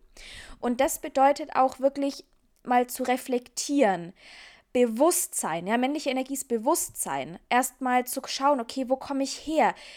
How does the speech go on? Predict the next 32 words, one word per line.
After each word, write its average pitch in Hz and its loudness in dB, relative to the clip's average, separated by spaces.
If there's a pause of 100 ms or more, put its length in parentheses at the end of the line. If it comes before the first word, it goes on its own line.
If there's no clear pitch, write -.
(120)
Was 262 2
ist 302 -8
gerade 247 2
die 240 -4
Situation? 214 -4
Dieses 214 -8
Analysieren, 247 0
Reflektieren. 196 -2 (840)
Erstmal, 233 2
ich 247 -8
sag 240 -6
jetzt 240 -10
mal, 233 -2
den 226 0
Raum 220 4 (100)
aufzumachen 233 2 (1500)
und 269 4 (1700)
dem 269 2
Körper 330 2
zu - -10
zeigen 277 0
oder - -2
auch - 0 (240)
Shakti - 0
zu - -8
zeigen, 254 4
es - -2
ist - -4
sicher. 269 0
Du 226 -8
kannst 320 -2
jetzt 269 2